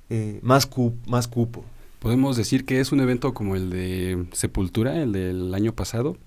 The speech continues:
Speaker 1: Mm.
Speaker 2: a finales de año, en el último trimestre, si no me equivoco.
Speaker 1: Más o menos.
Speaker 2: Fue allá en el Circo Volador y sabemos que en aquel aposento hay dos escenarios: uno para doscientas y tantas personas, que
Speaker 1: Ajá.
Speaker 2: es el chico,
Speaker 1: Ok.
Speaker 2: y el otro, que es de setecientas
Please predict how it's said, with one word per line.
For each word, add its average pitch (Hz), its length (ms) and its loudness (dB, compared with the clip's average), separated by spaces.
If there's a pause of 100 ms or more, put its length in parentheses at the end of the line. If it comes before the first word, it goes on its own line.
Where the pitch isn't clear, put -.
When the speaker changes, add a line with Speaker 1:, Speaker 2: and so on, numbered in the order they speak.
Speaker 1:
Mm. 120 240 0
Speaker 2:
a 120 80 -2
finales 110 480 2
de 92 300 -4
año, 131 180 0
en 147 80 -2
el 110 80 4
último 117 380 4
trimestre, 113 480 0
si 107 80 -4
no 104 80 0
me 107 80 0
equivoco. 101 480 -6 (140)
Speaker 1:
Más 107 200 -6
o - 20 -6
menos. 107 280 -10
Speaker 2:
Fue 113 160 0
allá 117 240 0
en 120 80 4
el 110 80 2
Circo 117 260 -2
Volador 104 540 2 (160)
y 92 180 -4
sabemos 117 420 2
que 107 200 -4
en 104 100 0
aquel 110 260 -2
aposento 131 600 -2
hay 107 120 2
dos 104 200 0
escenarios: 117 580 0 (160)
uno 120 200 2
para 98 320 -4
doscientas 156 840 0
y 104 80 -8
tantas 123 480 -4
personas, 123 680 -2 (120)
que 107 80 0
Speaker 1:
Ajá. 98 100 0
Speaker 2:
es 101 120 -4
el 95 140 -2
chico, - 400 -6 (160)
Speaker 1:
Ok. 110 160 0
Speaker 2:
y 107 100 4
el 113 120 2
otro, 180 360 2
que 104 220 -2
es 101 60 0
de 107 100 -2
setecientas 104 800 -4